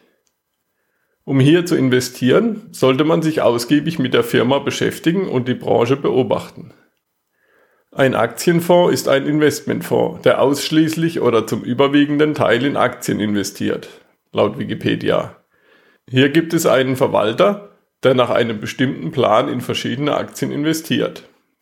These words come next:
Durch eine Einlage beteiligt man sich daran, bezahlt aber auch Gebühren an den Verwalter.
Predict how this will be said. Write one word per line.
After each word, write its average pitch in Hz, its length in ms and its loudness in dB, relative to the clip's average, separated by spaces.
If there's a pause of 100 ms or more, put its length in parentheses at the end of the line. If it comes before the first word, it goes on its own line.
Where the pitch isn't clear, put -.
(140)
Durch 127 260 2
eine 117 320 2
Einlage 170 540 2
beteiligt 143 600 -2
man 160 160 -2
sich 170 200 -2
daran, 175 440 0 (580)
bezahlt 113 440 0
aber 139 200 4
auch 143 220 0
Gebühren 120 460 -2
an 135 140 -4
den 143 140 -4
Verwalter. 135 600 -2